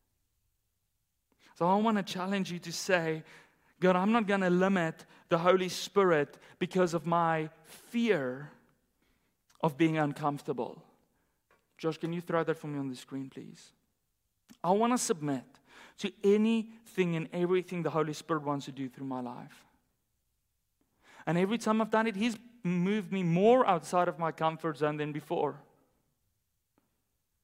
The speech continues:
When he moved us to Cape Town to plant a church, I was busy working in a church that we sig-, that we loved so much, that was growing fast, and he asked us to pack everything up and move across the country to go and plant a church.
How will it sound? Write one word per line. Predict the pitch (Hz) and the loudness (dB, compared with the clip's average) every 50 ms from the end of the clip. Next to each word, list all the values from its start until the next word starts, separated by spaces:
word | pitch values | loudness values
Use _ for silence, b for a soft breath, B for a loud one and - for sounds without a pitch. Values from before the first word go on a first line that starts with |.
| _ _ _ | _ _ _
When | - 147 147 | -8 -6 -2
he | 156 185 208 | 0 0 2
moved | 202 202 196 185 | 2 0 0 0
us | 202 185 170 | -2 -4 -2
to | - 175 | -6 -6
Cape | - 202 - 196 180 | -4 -2 -2 -2 -2
Town | - 196 185 | -4 -6 -6
to | - 170 | -8 -8
plant | - 180 180 190 190 185 | -2 0 0 0 0 -2
a | |
church, | 170 - 196 190 185 - | -8 -4 -2 -2 0 0
I | 175 | 0
was | 170 165 156 135 | -2 -2 -4 -6
busy | 131 147 165 165 156 180 180 180 175 175 b b b b b b b b b | -4 -4 -4 -4 -2 -4 -4 -4 -8 -10 b b b b b b b b b
working | 143 151 170 175 170 - 175 175 | 0 0 0 0 0 -2 -4 -2
in | 170 170 | -2 -2
a | 160 | -4
church | 165 - 180 165 160 143 | -2 0 0 0 0 -2
that | 151 151 147 | -8 -8 -8
we | 170 160 | -8 -8
sig-, | - - - - - 165 156 - _ _ _ - | -8 -10 -12 -8 -8 -10 -10 -10 _ _ _ -2
that | 156 156 156 | -2 -2 0
we | 160 160 | 0 -2
loved | 160 170 196 202 190 196 - | 0 0 0 0 -2 -4 -8
so | - - 170 156 | -4 -2 -2 -2
much, | 143 143 139 143 139 | 0 0 -2 -2 -2
that | 147 | -2
was | 139 147 135 - | -4 -4 -6 -6
growing | - 160 165 185 190 196 180 160 | -6 -2 -2 0 0 0 -2 -4
fast, | - - - 147 131 131 131 131 127 - - _ B B B B B B | -6 -4 -4 -4 -2 -2 -4 -4 -6 -8 -16 _ B B B B B B
and | 139 151 | -6 -4
he | 160 | -4
asked | 180 180 185 175 180 180 | -2 -2 -2 -4 -6 -10
us | 156 - | -12 -10
to | - 147 | -10 -10
pack | - 156 160 156 - - | -10 -10 -14 -12 -8 -8
everything | 156 143 151 143 - 143 147 | -8 -6 -6 -8 -8 -8 -4
up | 143 143 139 - | -4 -4 -4 -4
and | 143 139 | -6 -6
move | 143 151 151 143 | -6 -6 -6 -8
across | 135 - 165 165 160 - | -4 -2 -2 -2 -2 -4
the | 156 | -10
country | 151 - 143 139 139 139 - 139 127 | -6 -4 -4 -4 -4 -6 -10 -12 -14
to | - 131 | -12 -8
go | 135 139 135 | -6 -4 -4
and | 135 135 131 | -4 -6 -6
plant | - 139 131 131 127 135 | -6 -6 -6 -6 -8 -12
a | |
church. | 127 - - 139 127 - - - - - - | -14 -12 -10 -10 -10 -10 -12 -18 -20 -20 -20